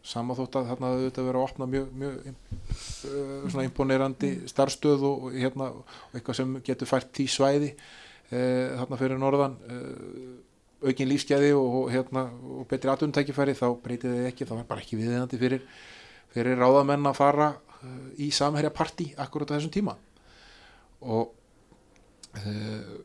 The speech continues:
Speaker 1: við auðvitað búumst við því og vitum það og höfum verið að greina frá því hérna á Kjarnanum og hafa verið að segja frá því á öðrum fjölmiðlum að,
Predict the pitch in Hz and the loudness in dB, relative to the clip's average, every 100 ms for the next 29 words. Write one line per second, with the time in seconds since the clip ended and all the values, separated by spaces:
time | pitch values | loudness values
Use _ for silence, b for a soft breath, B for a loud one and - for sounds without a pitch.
0 | - 117 117 110 135 151 135 139 127 127 | 2 4 4 2 2 2 0 0 4 4
1 | 110 123 131 135 117 131 - 123 120 113 | 8 6 6 -2 -4 -8 0 4 4 4
2 | 117 117 113 113 123 120 117 117 113 113 | 2 0 -2 -2 -2 -2 -4 -2 -4 -4
3 | 110 120 120 110 107 107 107 107 113 113 | -4 -4 -2 -4 -2 -2 -2 -4 -4 -6
4 | 107 110 113 113 117 110 117 117 117 117 | -6 -6 -2 -2 -2 -2 -4 -4 -6 -6
5 | 107 | -8